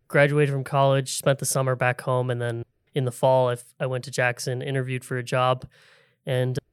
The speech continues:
got the job, and, and I've been there since. I had some other ski resorts on my list,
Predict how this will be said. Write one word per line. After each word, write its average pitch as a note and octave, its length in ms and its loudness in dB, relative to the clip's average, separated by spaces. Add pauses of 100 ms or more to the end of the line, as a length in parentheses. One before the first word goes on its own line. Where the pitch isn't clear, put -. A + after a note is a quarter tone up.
(240)
got C#3+ 200 2
the D3+ 60 -6
job, D#3 320 2
and, C3 240 -2 (400)
and C3 120 -6
I've B2+ 120 -4
been C#3+ 160 0
there C3 100 0
since. C3 420 -2 (380)
I D3 80 4
had D3+ 200 6
some D3 140 2
other C#3+ 180 4
ski D3 200 -2
resorts C#3+ 340 2
on C3 80 -2
my B2 120 -4
list, C3 420 -2